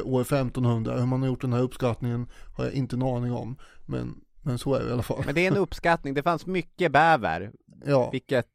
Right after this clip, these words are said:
Speaker 2: det kommer förändras.
Speaker 1: För bävern, ja, så var det här inte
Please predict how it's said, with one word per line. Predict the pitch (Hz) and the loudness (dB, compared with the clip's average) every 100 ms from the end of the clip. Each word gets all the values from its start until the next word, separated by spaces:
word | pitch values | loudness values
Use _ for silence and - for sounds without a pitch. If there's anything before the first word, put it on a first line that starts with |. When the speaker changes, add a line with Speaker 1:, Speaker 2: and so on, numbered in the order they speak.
| 127 | -8
Speaker 2:
det | 120 127 | -2 0
kommer | 135 120 113 98 | 2 2 0 -4
förändras. | - 101 104 107 85 - - - _ _ - | 0 2 2 0 -4 -8 -12 -20 _ _ 2
Speaker 1:
För | 190 | 4
bävern, | 175 180 147 147 190 196 | 8 10 10 8 6 8
ja, | 147 147 147 | 8 6 4
så | 165 | 4
var | 160 156 | 6 8
det | 151 | 8
här | 143 135 139 | 8 6 4
inte | 185 180 123 113 - 226 214 | 4 4 4 0 4 8 8